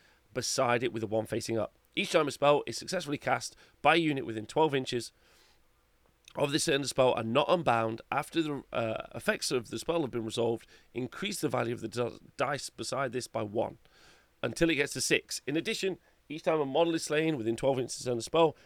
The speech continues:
increase the value of the dice beside the end spell by one to a maximum of six. At the end of the phase in which this dice beside the end spell reaches six,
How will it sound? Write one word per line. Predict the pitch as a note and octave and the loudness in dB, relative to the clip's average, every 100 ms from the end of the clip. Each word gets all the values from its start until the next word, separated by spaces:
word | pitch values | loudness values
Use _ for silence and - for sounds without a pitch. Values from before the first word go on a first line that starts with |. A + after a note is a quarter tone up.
| _ | _
increase | A#2 - B2 | -12 -8 -8
the | G#2 | 2
value | C3 D3+ D#3 | 6 6 4
of | A2+ | 2
the | |
dice | - D#3 - | 4 4 2
beside | D#3 B2+ A2+ | -4 0 0
the | - | 0
end | A#2+ A#2 | -4 -2
spell | - A#2+ | -2 2
by | A#2 | 2
one | B2 D#3 | 4 2
to | D3+ | 2
a | A#2+ | -2
maximum | B2 - A#2+ | -2 -2 -6
of | - | 0
six. | F3+ - - - _ _ | 0 -2 -10 -20 _ _
At | A2+ | -2
the | |
end | C3 B2 | -2 0
of | |
the | A#2 | 2
phase | D#3 F3+ F3 - - _ | 6 6 6 0 -10 _
in | - | -6
which | B2 - | -4 -4
this | A2+ | -4
dice | - B2+ - | 0 0 -2
beside | B2 A#2 | -2 -2
the | A2 | -2
end | A2+ | -4
spell | A2 A2+ | -2 -4
reaches | G2+ A#2 B3 A3+ D#3 | -2 -4 -4 -2 -4
six, | - G#2+ - - - | -2 -4 -4 -12 -16